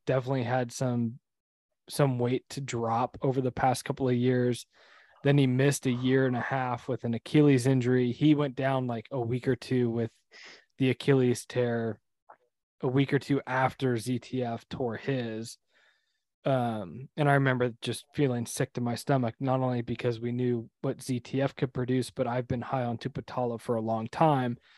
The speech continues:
So it was great to see him get in some game action and just obviously stand out as our most physical presence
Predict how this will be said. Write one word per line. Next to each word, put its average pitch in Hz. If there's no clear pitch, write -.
So -
it 156
was 131
great 170
to 143
see 147
him 135
get 127
in 127
some 123
game 123
action 131
and 135
just 120
obviously 127
stand 131
out 120
as 123
our 120
most 139
physical 120
presence 123